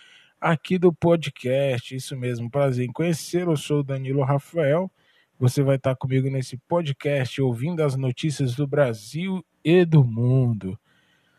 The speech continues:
Tá, vamos ler as primeiras notícias que aconteceu hoje. Hoje é dia quatro de maio de dois mil e vinte e um, né? Vamos ver a primeira notícia, né? Que um jovem invade uma creche, né? E mata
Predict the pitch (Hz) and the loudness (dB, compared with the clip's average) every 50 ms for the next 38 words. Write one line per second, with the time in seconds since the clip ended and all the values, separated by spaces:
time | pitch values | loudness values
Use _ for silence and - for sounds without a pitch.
0 | _ _ _ _ _ _ _ _ _ - - 151 151 139 190 233 262 - - 208 | _ _ _ _ _ _ _ _ _ -2 2 2 4 4 2 0 0 2 2 2
1 | 202 190 - - 185 190 196 202 202 185 175 180 180 165 147 - - 190 196 170 | 2 0 -2 -4 -2 0 2 4 4 4 4 4 4 2 2 2 0 -2 0 0
2 | 175 165 147 - - 165 156 - 165 160 143 147 139 135 - - 147 135 135 156 | 0 -2 -2 0 2 2 2 0 -2 -2 0 0 -2 0 -2 -2 0 0 0 0
3 | 170 175 170 143 131 147 151 143 143 143 135 127 123 139 143 139 127 - _ _ | 0 0 0 0 0 0 0 2 2 0 0 -2 -2 -2 0 0 -2 -2 _ _
4 | _ _ - - 131 139 156 156 156 151 - 123 120 113 120 127 127 117 113 120 | _ _ -2 0 2 2 2 2 0 0 -2 -2 -2 -2 -2 -2 -2 -2 0 0
5 | 120 120 113 113 117 117 123 120 117 110 113 113 117 120 120 120 127 147 156 - | 0 -2 -2 -4 -4 -2 -2 -2 -2 -4 -6 -6 -4 -4 -4 -4 -4 -6 -6 -6
6 | - - 131 135 165 202 196 - _ _ _ _ _ _ _ _ _ _ _ _ | -6 -4 -4 -2 -2 -4 -6 -8 _ _ _ _ _ _ _ _ _ _ _ _
7 | _ - 127 120 120 131 147 151 135 143 147 147 143 131 131 139 143 139 - 131 | _ -8 -6 -2 0 0 0 0 -2 -2 -2 -2 -2 0 0 2 2 2 0 -2
8 | 131 135 147 143 139 135 127 120 113 - - - 147 160 160 139 - - 120 113 | 0 0 0 0 0 -2 -2 -4 -6 -6 -6 -4 -4 -2 -4 -4 -4 -4 -6 -4
9 | 107 113 117 120 - - 135 127 123 110 107 117 127 139 143 135 131 117 127 131 | -2 -2 -4 -4 -4 -4 -4 -2 -2 0 2 2 4 4 2 2 0 2 2 2
10 | 135 135 147 139 127 123 - - 123 135 165 180 - - 143 135 135 139 143 143 | 4 4 2 2 2 0 0 2 4 4 4 2 0 -2 -2 0 0 2 2 2
11 | 139 139 135 131 135 139 135 - 147 135 | 2 0 0 -2 -2 -4 -2 -2 -4 -4